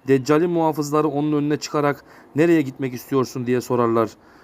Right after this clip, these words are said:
'Şu ortaya çıkan adamın yanına.' der. Onlar da, 'Sen bizim Rabbimize inanmıyor musun?' diye sorarlar.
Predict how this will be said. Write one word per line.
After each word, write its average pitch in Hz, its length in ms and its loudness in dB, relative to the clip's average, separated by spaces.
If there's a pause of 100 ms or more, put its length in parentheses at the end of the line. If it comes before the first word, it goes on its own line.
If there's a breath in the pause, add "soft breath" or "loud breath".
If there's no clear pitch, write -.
(120 loud breath)
'Şu - 220 -2
ortaya 147 460 0
çıkan 139 280 -4
adamın 131 300 0
yanına.' 123 380 0
der. 113 160 0 (360 loud breath)
Onlar 139 400 0
da, 143 180 2
'Sen 147 320 -4
bizim 135 300 -4
Rabbimize 135 640 0
inanmıyor 147 460 0
musun?' 127 360 -4
diye 120 160 0
sorarlar. 113 480 0